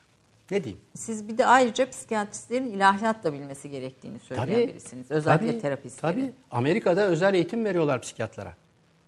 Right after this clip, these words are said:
Speaker 1: Templeton Üniversitesi'nde bakmışlar ki bazı psikiyatr ve psikologlar anlamıyor dindar insanları. Bir program yapmışlar, demişler ki sen inan veya inanma. Önemli değil. Yani ben, biz senin inancına karışmıyoruz.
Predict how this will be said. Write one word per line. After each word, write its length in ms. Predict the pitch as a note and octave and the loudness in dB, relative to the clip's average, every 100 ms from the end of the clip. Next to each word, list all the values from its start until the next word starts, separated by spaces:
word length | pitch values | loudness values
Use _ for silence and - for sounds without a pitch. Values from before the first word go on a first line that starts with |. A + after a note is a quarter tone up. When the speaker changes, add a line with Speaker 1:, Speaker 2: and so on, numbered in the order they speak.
| _ _ _ _ | _ _ _ _
Speaker 1:
Templeton 400 | - F3 D3+ D3 | 0 0 2 0
Üniversitesi'nde 920 | C#3+ C3 B2 A#2 A2+ - A2 A2 A#2 A#2+ - _ _ _ _ | 0 2 0 -2 -6 -6 -4 0 0 -2 -10 _ _ _ _
bakmışlar 580 | A2+ - C3 - F#3+ A#3 | -4 -2 -4 0 2 2
ki 340 | - E3+ - - - _ _ - | 0 0 0 -6 -20 _ _ 4
bazı 260 | D3+ D3+ | 4 4
psikiyatr 400 | C#3 - E3 D3 C3 | -4 -4 0 0 -4
ve 60 | |
psikologlar 560 | A#2 - A#2 A2 - G3+ | -12 -10 -8 -6 -2 -2
anlamıyor 480 | B2+ A2+ E3 A#3 G3+ | -2 -6 -2 -2 -2
dindar 280 | C#3+ A#2+ A#2 | -4 -6 -6
insanları. 460 | G#2+ G2 G#2 F2 - _ _ _ _ _ - | -8 -14 -14 -16 -20 _ _ _ _ _ -14
Bir 60 | |
program 440 | B2 D3+ D3+ F#3+ G3 | -4 0 2 4 2
yapmışlar, 480 | C3+ - A#2 C3 A2+ | 0 -6 -8 -6 -6
demişler 360 | G#2+ - G#3+ | -10 -8 -8
ki 100 | F3+ | -8
sen 260 | B2+ D#3+ D#3 | -6 -4 -4
inan 320 | - D#3 C#4 G3 | -6 -6 -4 -2
veya 200 | D#3+ G3+ | 0 0
inanma. 440 | E3 B2 F2 F#2 _ _ _ - E3 - _ | -2 -6 -10 -20 _ _ _ -20 -20 -20 _
Önemli 380 | D#3 B2+ C#3 F3+ | -6 -4 0 0
değil. 240 | D#3+ G2+ - _ _ _ _ _ _ _ - | 0 -8 -14 _ _ _ _ _ _ _ -10
Yani 320 | G#2 F#2 F2+ - _ - - E3 | -8 -8 -14 -18 _ -20 -20 -12
ben, 160 | E3 D3+ | -8 -6
biz 100 | C#3 | -4
senin 260 | D#3 D3+ | -2 0
inancına 360 | D3+ C#3 D#3 A3+ | -2 -4 -4 0
karışmıyoruz. 640 | F3+ D#3+ - F#2+ - - | 0 0 -6 -12 -14 -20